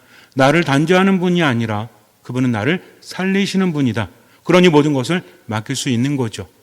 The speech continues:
비록 돌아갈 가정이 없다고 할지라도 우리에게는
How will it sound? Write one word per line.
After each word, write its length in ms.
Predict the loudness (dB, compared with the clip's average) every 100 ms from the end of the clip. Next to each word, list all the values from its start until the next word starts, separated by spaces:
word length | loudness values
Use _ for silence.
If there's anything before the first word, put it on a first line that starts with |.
| _ -20 _
비록 760 | 0 2 2 0 -8 -20 _ _ _ _
돌아갈 520 | 0 0 2 0 0 -6 -20 _ _ _
가정이 360 | -8 -4 -2
없다고 400 | -2 -2 -4 0
할지라도 560 | -2 -2 -4 -2 -2 -4 -14 _
우리에게는 560 | -4 -2 0 0 -2